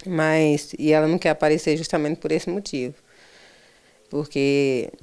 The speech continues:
então assim, ela tá numa fase que, de adolescência, né, de transformação e tudo mais, então assim, qualquer deformação no corpo, qualquer coisinha que aparece, já se sente deprimida, já se sente mal.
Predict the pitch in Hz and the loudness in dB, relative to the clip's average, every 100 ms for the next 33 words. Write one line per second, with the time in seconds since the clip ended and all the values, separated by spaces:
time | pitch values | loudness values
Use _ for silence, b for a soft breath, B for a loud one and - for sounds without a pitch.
0 | _ - - - 160 156 202 233 180 156 | _ -14 -12 -4 0 2 0 2 0 0
1 | - 175 185 202 220 240 - 202 220 262 | 2 2 2 2 4 2 2 2 4 2
2 | 233 247 220 190 _ _ - 170 151 151 | 0 0 0 -4 _ _ -2 0 0 2
3 | 170 160 165 165 - 226 254 185 175 180 | 4 4 4 2 2 0 2 2 2 0
4 | 170 170 - 175 175 151 156 170 175 170 | 0 -2 -2 -2 2 0 0 -2 -2 -2
5 | 170 165 165 180 196 190 190 185 190 180 | -2 2 2 2 2 0 0 0 0 0
6 | 175 180 190 202 247 190 170 B B B | 0 0 4 4 2 0 -10 B B B
7 | - 127 175 180 185 170 - 170 160 - | -6 -4 0 0 2 0 0 -2 -2 -2
8 | 196 175 170 202 208 226 196 180 185 180 | -2 0 0 0 4 2 4 2 2 0
9 | 165 175 156 175 170 180 180 - - 185 | 2 2 2 0 0 -2 -2 -6 -2 -2
10 | 190 185 170 175 190 190 175 156 180 - | -2 -2 -2 -2 0 2 0 0 -4 -2
11 | 185 190 185 139 131 127 | -2 0 0 2 2 -2